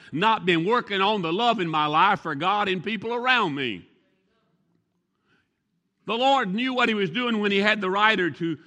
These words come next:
the, to pen this this way. You see, because when you get to the place where you really,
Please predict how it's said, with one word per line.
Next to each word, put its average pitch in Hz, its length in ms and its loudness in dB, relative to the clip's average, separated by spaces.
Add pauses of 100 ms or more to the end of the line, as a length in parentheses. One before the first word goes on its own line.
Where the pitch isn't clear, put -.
(100)
the, 151 160 -8
to 156 100 -10
pen 214 320 0
this 165 200 -2
this 139 180 -10
way. 131 320 -6 (680)
You 170 140 -6
see, 208 180 -2
because 190 440 0 (960)
when 202 180 -4
you 240 160 -2
get 240 200 -2
to - 40 -20
the 220 80 -8
place 220 320 -2
where 208 120 -4
you 180 260 -6
really, 277 500 -2